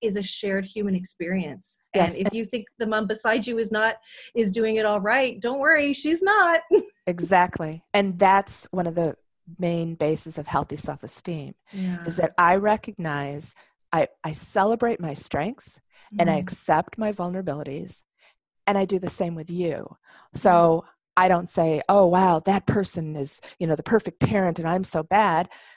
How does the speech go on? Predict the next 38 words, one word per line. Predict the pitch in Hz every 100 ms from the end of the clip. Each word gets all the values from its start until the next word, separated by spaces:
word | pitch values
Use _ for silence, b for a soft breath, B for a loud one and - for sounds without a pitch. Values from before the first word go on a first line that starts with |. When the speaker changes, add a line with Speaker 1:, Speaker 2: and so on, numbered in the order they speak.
| _
Speaker 2:
No, | 262 180
but | 165 220
I | 196
also | 202 202
don't | 180 165
say, | - 160 147 - B
"Oh, | 185 156
I'm | 160
so | -
much | 147 - -
better | 127 135
than | 139
them." | 202 226 190
I, | 202 - - -
I | 247
recognize | 247 262 262 214 196 165 185
Speaker 1:
Mm-hmm. | 233
Speaker 2:
we're | - _
all, | 226 233 226 226 226
<laughs> |
we're | 277 277
all | 277
in | 240
this | 220 208
together. | - 196 135 - - B B
You | 196
know, | 185
we're | 165
all | 214 269
doing | 208 214 202
what | 190 -
we | 185
can | 185
do. | 180 151 147 - B B B
And, | 175 175 165 180 - -
and | 180 185
that's | 208 226
a, | 208